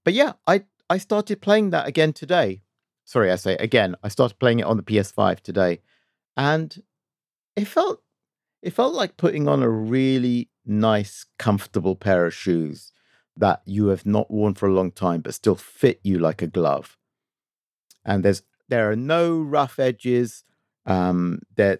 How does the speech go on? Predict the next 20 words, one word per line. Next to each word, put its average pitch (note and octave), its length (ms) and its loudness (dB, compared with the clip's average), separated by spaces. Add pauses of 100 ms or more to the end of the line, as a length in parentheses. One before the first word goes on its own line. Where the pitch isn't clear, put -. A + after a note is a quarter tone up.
there's A2 200 0
nothing D3+ 300 -2
that D3 180 -4
makes B2 300 -2
you A#2 100 2
cross. - 600 0 (460)
Everything D#3 720 0
is B2 400 0 (320)
reasonably, A#2+ 1200 0 (220)
uh, F2+ 500 2 (380)
I - 80 -2
wouldn't A4 220 2
say A#3+ 200 -2
predictable, F2+ 840 0
but A2+ 180 4 (100)
as, D#3 280 0 (260)
as D#3+ 160 0
you F3+ 80 0
would C#3 80 0
expect, - 520 -4